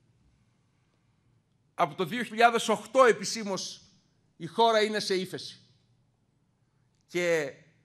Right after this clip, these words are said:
ανεξαρτήτως των δικών μας ευθυνών, που τις ομολογούμε και τις αναλαμβάνουμε,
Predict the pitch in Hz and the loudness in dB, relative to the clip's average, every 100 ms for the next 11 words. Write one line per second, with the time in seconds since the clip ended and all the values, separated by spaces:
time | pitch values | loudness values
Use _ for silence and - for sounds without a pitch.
0 | _ - 175 180 - 170 156 262 226 220 | _ -2 -2 -2 -2 -2 -2 -8 -2 -2
1 | - - - - _ 185 190 165 - 269 | -2 -8 -12 -20 _ -4 -4 -6 6 6
2 | 269 226 - 180 - 151 131 104 - - | 8 4 0 -6 -10 -8 -8 -10 -18 -20
3 | _ _ _ 180 175 - 190 190 185 170 | _ _ _ -12 -8 -2 0 2 0 0
4 | 262 247 214 202 214 196 190 185 190 240 | 0 0 0 -2 -2 0 0 0 4 2
5 | 185 131 101 | 2 -6 -10